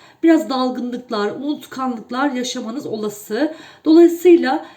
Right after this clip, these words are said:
evet girişim yapacaksınız, evet aksiyon alacaksınız bu hafta. Gökyüzü destekliyor ama,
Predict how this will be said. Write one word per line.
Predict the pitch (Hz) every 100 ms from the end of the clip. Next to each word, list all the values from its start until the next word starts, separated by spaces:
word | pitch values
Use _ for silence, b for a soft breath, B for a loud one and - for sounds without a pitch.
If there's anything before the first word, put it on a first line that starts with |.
| B
evet | 254 254
girişim | 196 233 - 302
yapacaksınız, | 262 254 214 294 294 - 208 208 254
evet | - 240 226
aksiyon | 208 - 302 294
alacaksınız | 277 220 320 330 311 240
bu | 220
hafta. | 233 208 -
Gökyüzü | 254 240 240 214
destekliyor | 226 254 - 269 - 285 277
ama, | 311 277 302